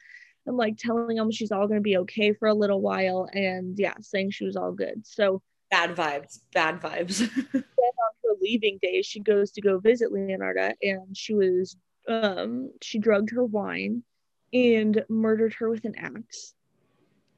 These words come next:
Speaker 1: and then received, like, thirty thousand lire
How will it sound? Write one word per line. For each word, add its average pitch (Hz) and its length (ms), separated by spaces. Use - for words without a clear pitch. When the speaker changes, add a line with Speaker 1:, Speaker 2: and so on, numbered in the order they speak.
Speaker 1:
and 220 500
then 202 540
received, 208 680
like, 196 300
thirty 233 300
thousand 196 580
lire 170 640